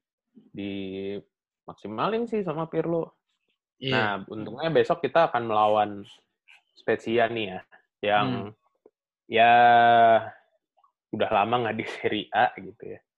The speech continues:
Speaker 2: Belum
Speaker 1: Atau
Speaker 2: pernah
Speaker 1: malah
Speaker 2: malah.
Speaker 1: baru sekali, belum
Speaker 2: Ini
Speaker 1: pernah ya,
Speaker 2: kan,
Speaker 1: baru
Speaker 2: ini musim
Speaker 1: pertama,
Speaker 2: pertama
Speaker 1: season
Speaker 2: mereka
Speaker 1: pertama
Speaker 2: di
Speaker 1: ya.
Speaker 2: sana. Iya, pertama kali
Speaker 1: Kalau
Speaker 2: mereka
Speaker 1: nggak salah,
Speaker 2: promosi.
Speaker 1: iya, kalau nggak salah Brosam kemarin juga sempet ngomong bahwa ketemu terakhir tuh di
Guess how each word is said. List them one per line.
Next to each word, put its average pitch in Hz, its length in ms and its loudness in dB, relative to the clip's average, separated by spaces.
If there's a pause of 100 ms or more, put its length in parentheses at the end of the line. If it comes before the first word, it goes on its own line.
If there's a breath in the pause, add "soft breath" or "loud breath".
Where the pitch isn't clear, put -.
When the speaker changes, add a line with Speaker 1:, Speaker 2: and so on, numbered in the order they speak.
(120)
Speaker 2:
Belum 156 260 2
Speaker 1:
Atau 165 60 -2
Speaker 2:
pernah 156 200 4
Speaker 1:
malah - 120 4
Speaker 2:
malah. 147 160 6
Speaker 1:
baru 143 160 -2
sekali, 190 240 -4 (180)
belum 123 160 -2
Speaker 2:
Ini 160 60 0
Speaker 1:
pernah 190 160 4
ya, 135 80 4
Speaker 2:
kan, 131 80 -4
Speaker 1:
baru 120 120 0
Speaker 2:
ini 120 60 -2
musim 117 60 -6
Speaker 1:
pertama, 117 240 -2
Speaker 2:
pertama 156 260 -8
Speaker 1:
season 147 180 -2
Speaker 2:
mereka 127 140 0
Speaker 1:
pertama 143 220 2
Speaker 2:
di 123 100 2
Speaker 1:
ya. - 20 -2
Speaker 2:
sana. 104 160 -6 (140)
Iya, 110 160 -20 (140)
pertama 123 280 -4
kali 131 200 -2
Speaker 1:
Kalau - 20 -2
Speaker 2:
mereka 123 160 2
Speaker 1:
nggak 127 140 0
salah, 143 260 4
Speaker 2:
promosi. - 400 -18
Speaker 1:
iya, 113 160 0
kalau 113 180 2
nggak 117 160 0
salah 131 160 0
Brosam 131 460 0
kemarin 131 320 -4
juga 113 320 -6
sempet 101 320 -16
ngomong 104 400 -10
bahwa 101 440 -2 (600)
ketemu 110 320 -8
terakhir 110 320 -4
tuh 175 160 -4
di 113 120 -2